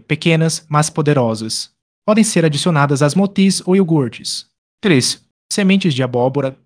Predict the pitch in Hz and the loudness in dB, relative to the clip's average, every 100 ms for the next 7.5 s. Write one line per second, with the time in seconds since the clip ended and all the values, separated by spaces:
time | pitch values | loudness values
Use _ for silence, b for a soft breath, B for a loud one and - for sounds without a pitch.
0 | - 180 165 147 156 175 175 170 190 180 | -8 -4 -2 -2 -4 -4 -2 0 0 0
1 | 170 135 - 190 190 - 151 151 160 170 | 2 2 2 0 -2 0 -4 -2 -4 -4
2 | - 147 107 113 _ _ _ - 165 170 | -4 -4 -6 -10 _ _ _ -8 -6 -4
3 | 151 180 - 165 151 170 185 - 165 190 | -4 -4 -4 -4 -2 -4 -4 -4 -2 0
4 | 185 220 165 170 160 160 202 - 185 180 | -2 -2 -2 0 -2 -2 -6 -4 -6 -2
5 | 185 190 202 208 214 214 160 151 139 139 | 0 0 -2 0 0 0 0 0 0 -4
6 | 151 160 - 175 165 - 175 - 185 135 | -4 -6 -4 -4 -4 -6 -8 -4 -4 -2
7 | 139 117 95 - - | -4 -4 -8 -12 -14